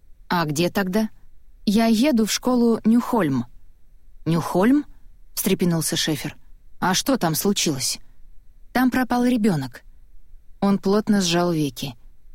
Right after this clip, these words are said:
Первый день после отпуска и такое дело. "Да что ты? Что нам известно?" "Еще не очень много.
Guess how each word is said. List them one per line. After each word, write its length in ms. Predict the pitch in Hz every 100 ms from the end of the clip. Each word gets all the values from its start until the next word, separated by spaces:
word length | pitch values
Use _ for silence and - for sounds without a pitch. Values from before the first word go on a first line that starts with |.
| - - -
Первый 320 | 220 226 202
день 220 | 180 185 170
после 340 | 170 - 160
отпуска 560 | 180 - 240 - - 240 -
и 80 |
такое 600 | 196 170 - - 165 170
дело. 420 | 165 147 135 127 131 - - - - - - -
"Да 160 | - 208
что 240 | - 202
ты? 200 | 156 135 135 - - - - - - -
Что 200 | - 254
нам 220 | 226 196
известно?" 540 | 165 170 180 202 202 - - - - - - - -
"Еще 340 | 240 262 -
не 140 | 277 294
очень 280 | 214 -
много. 420 | 190 175 143 127